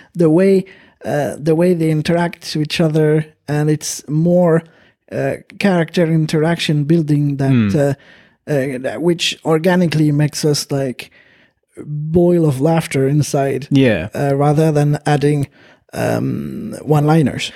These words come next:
Speaker 2: Well, I think, I think a lot of Bill Murray's perform-, it'd be interesting to see if you could find the original s-, script for Ghostbusters to see what part of Bill Murray's is just added in on the day, you know, 'cause Bill Murray was,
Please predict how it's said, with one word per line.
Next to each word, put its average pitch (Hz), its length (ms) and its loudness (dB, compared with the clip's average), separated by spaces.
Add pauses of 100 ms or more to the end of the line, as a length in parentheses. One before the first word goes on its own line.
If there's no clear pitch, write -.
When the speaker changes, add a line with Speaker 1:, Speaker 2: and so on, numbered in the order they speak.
(200)
Speaker 2:
Well, 143 100 2
I - 20 4
think, 180 400 -4
I 147 80 2
think 180 200 -2
a 156 40 0
lot 131 200 0
of 113 120 -4
Bill 120 180 2
Murray's 107 260 0
perform-, - 280 -6
it'd 117 80 -4
be 139 100 0
interesting 147 440 0
to - 60 -2
see 135 100 0
if 117 60 0
you 113 100 -2
could 113 140 -2
find 113 380 0
the 101 80 2
original 101 380 -2
s-, - 220 -8
script - 440 -4
for 101 320 0
Ghostbusters 95 640 -2
to - 80 -6
see - 220 0
what 101 340 0
part 101 260 0
of 95 100 -10
Bill 101 200 0
Murray's 98 480 0
is 95 200 -8
just - 340 -4
added 98 280 0
in 98 140 0
on 92 160 0
the 90 40 -4
day, 92 380 -2
you 110 120 -2
know, 98 140 0
'cause 101 280 -2 (840)
Bill 147 140 2
Murray 139 240 4
was, 104 260 -2